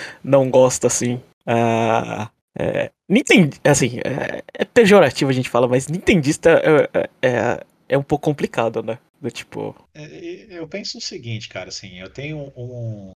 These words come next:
Speaker 2: uma grande qualidade que é não ser aquele cara do Twitter pra se irritar, né? Eu vejo que quem é muito heavy user de Twitter,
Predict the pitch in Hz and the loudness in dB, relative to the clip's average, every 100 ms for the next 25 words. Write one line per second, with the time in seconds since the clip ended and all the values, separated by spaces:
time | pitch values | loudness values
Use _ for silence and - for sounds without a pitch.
0 | _ 110 107 101 104 110 123 127 117 98 | _ -12 -10 -12 -10 -8 -8 -6 -8 -10
1 | 92 92 87 85 82 _ - 110 110 101 | -14 -18 -18 -20 -20 _ -8 -8 -8 -12
2 | 98 113 110 101 95 - 104 101 107 107 | -6 -4 -4 -8 -18 -14 -12 -10 -10 -10
3 | 90 85 110 107 107 104 104 113 117 117 | -12 -12 -12 -10 -10 -10 -10 -12 -8 -6
4 | 104 107 113 113 101 - 113 104 127 - | -6 -8 -10 -10 -10 -8 -8 -8 -10 -10
5 | 92 85 87 95 95 107 110 113 117 123 | -10 -10 -12 -14 -10 -10 -10 -12 -10 -8
6 | 135 123 113 117 117 104 113 113 104 110 | -8 -8 -6 -8 -8 -6 -4 -4 -6 -6
7 | 107 107 104 - 98 110 131 110 85 | -4 -6 -12 -16 -12 -10 -10 -12 -16